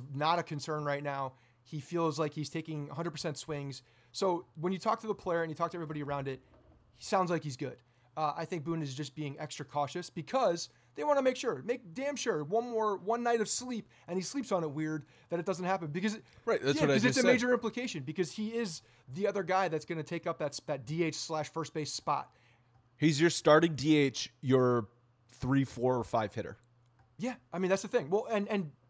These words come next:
Speaker 1: it, it, it, it's a log jam. There's a log jam over there. And when you look at redundancies, you can't have too many of them that don't give you flexibility in the roster. You look at guys like Wade,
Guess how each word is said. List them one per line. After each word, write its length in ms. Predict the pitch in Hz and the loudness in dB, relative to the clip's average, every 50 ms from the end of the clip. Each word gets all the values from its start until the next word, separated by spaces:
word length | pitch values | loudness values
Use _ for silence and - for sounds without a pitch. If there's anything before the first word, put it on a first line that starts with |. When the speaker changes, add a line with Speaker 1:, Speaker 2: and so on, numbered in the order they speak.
| _ _ _ _ _ | _ _ _ _ _
Speaker 1:
it, 180 | - 202 208 214 | -4 -2 0 0
it, 140 | 214 226 233 | 2 2 2
it, 120 | 196 170 143 - - - | 2 2 0 -6 -6 -6
it's 140 | 247 - 208 | -2 0 2
a 40 | 196 | 2
log 280 | 196 240 269 220 151 | 4 4 4 4 2
jam. 240 | 139 151 123 110 110 - - _ - - | 0 -4 -4 -6 -10 -18 -20 _ -8 -4
There's 140 | 196 185 175 | -2 0 0
a 40 | 170 | 2
log 260 | 175 220 240 202 151 | 6 6 6 6 4
jam 220 | 160 165 151 147 | 2 0 0 0
over 160 | 143 131 139 | -2 -2 -4
there. 200 | 131 127 123 123 - _ - - - | -4 -6 -8 -8 -12 _ -20 -10 -4
And 140 | 165 165 175 | -2 0 0
when 100 | 180 185 | 0 0
you 120 | 196 202 | -2 0
look 200 | 202 220 220 - - | 2 0 0 0 -2
at 260 | 180 175 165 160 - _ _ _ | -2 -2 -2 -4 -6 _ _ _
redundancies, 800 | 151 156 143 135 214 233 208 185 175 170 - - 160 147 143 131 | -4 -2 2 2 2 2 4 2 0 -2 -2 -4 -4 -4 -4 -4
you 80 | 170 175 | -6 -4
can't 180 | - 226 220 | -4 -2 0
have 160 | 202 208 202 202 | 0 0 0 0
too 120 | - 220 | -2 -2
many 240 | 208 202 202 196 180 | -2 0 0 2 0
of 80 | 160 135 | 0 0
them 220 | 147 143 139 135 - - _ - _ 135 | 0 -2 -4 -4 -8 -14 _ -20 _ -6
that 200 | 156 156 143 123 | -4 -4 -2 0
don't 180 | 185 185 165 | 0 0 0
give 120 | - 180 151 | -2 -4 -4
you 80 | 175 165 | -4 -2
flexibility 640 | - 185 156 - - 165 147 156 151 143 135 127 131 | -2 -2 -2 -2 -4 -2 0 0 0 0 -2 -4 -4
in 80 | 127 131 | -4 -4
the 80 | 127 | -4
roster. 400 | 127 127 131 123 - - - - - _ _ _ - _ | -4 -6 -6 -8 -10 -14 -16 -20 -20 _ _ _ -18 _
You 120 | - 156 165 | -6 -2 -2
look 140 | 185 190 202 | -2 -2 -2
at 60 | 175 | 0
guys 220 | - 175 175 170 | 2 2 2 2
like 120 | 170 151 123 131 | 0 -2 -4 -2
Wade, 400 | 139 175 175 170 170 165 143 | -2 0 0 0 0 -2 -4